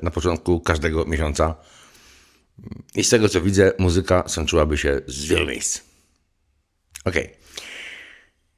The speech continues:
Pewien prezes napisał do mnie, że ogląda podcasty i twierdzi, że no, z częścią to on się zgadza, a z częścią się nie zgadza, jak zwykle. I to w sumie normalne.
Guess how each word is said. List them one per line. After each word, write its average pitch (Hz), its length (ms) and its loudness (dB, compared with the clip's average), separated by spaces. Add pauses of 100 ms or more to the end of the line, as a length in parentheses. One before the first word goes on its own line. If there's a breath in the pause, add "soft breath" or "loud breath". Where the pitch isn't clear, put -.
(160)
Pewien 214 340 4
prezes 76 640 -2
napisał 127 720 2
do 85 160 2
mnie, 92 340 4
że 80 220 0
ogląda 139 420 4
podcasty 196 500 0
i - 120 -6
twierdzi, 160 440 4
że 120 320 6
no, 214 240 4
z - 60 0
częścią 165 320 2
to 123 80 2
on 110 80 2
się - 140 -2
zgadza, 226 560 4
a 143 120 -2
z 139 60 -4
częścią 147 320 2
się 127 120 2
nie 117 160 6
zgadza, 82 380 -2
jak 90 100 0
zwykle. 76 260 -6 (840 loud breath)
I 170 100 2
to 202 160 4
w 196 40 -4
sumie 190 240 6
normalne. 87 460 2